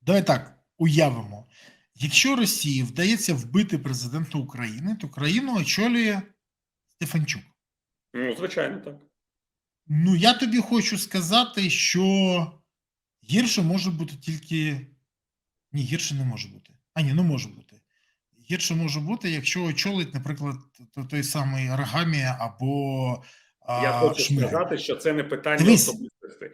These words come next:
Speaker 2: Це
Speaker 1: Ні,
Speaker 2: питання
Speaker 1: це не питання
Speaker 2: легітимності.
Speaker 1: особистості, це питання того, що хто впливає на людину. У Зеленського хоч є якісь там моменти, коли він там щось бере на себе або
Speaker 2: Ні,
Speaker 1: він
Speaker 2: ні, ми зараз не
Speaker 1: сприймає
Speaker 2: те
Speaker 1: нас.
Speaker 2: обговорюємо. Це взагалі не має
Speaker 1: Я
Speaker 2: ніякого
Speaker 1: хочу сказати
Speaker 2: значення
Speaker 1: про інше. Я
Speaker 2: якості
Speaker 1: хочу, я, вибач,
Speaker 2: особистості.
Speaker 1: хочу.
Speaker 2: Ну.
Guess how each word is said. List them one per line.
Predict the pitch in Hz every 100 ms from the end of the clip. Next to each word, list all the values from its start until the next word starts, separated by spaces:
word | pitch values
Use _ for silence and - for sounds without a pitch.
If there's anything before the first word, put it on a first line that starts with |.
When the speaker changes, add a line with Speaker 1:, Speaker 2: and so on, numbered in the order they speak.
| - _
Speaker 2:
Це | 151
Speaker 1:
Ні, | 202
Speaker 2:
питання | 262 190
Speaker 1:
це | 196
не |
питання | 202
Speaker 2:
легітимності. | 214 240 233 220
Speaker 1:
особистості, | 214 233 160 131
це | 175
питання | 196 226 220
того, | 208 196 254
що | -
хто | - 226
впливає | - 214 208 202 139
на | 139
людину. | 135 127 113 95 - - - -
У | 156
Зеленського | 165 240 302 294 262
хоч | 214 220 -
є | 240
якісь | 240 208 - 220 -
там | 190
моменти, | 185 202 240 196
коли | 175 170 202
він | 185
там | 175 175
щось | 131 196
бере | 151 175 190
на | 175
себе | - 226 185
або | 170 147 190 185 - - -
Speaker 2:
Ні, | 165
Speaker 1:
він | 180
Speaker 2:
ні, |
ми | 139 156
зараз | 185
не | 180
Speaker 1:
сприймає | 139 131
Speaker 2:
те | 196
Speaker 1:
нас. | 185
Speaker 2:
обговорюємо. | 190 175 123 117 117
Це | 175
взагалі | 160 175 170 190
не | 190
має | 180 175
Speaker 1:
Я | 175
Speaker 2:
ніякого | 170 -
Speaker 1:
хочу | 247 240
сказати | 269 247
Speaker 2:
значення | 240 269
Speaker 1:
про | 233
інше. | 165 - -
Я | 196
Speaker 2:
якості | 180 170 180
Speaker 1:
хочу, | 175
я, | 190
вибач, | 156
Speaker 2:
особистості. | 180 151 127
Speaker 1:
хочу. | 160 - - - _ _ _ -
Speaker 2:
Ну. | 107 104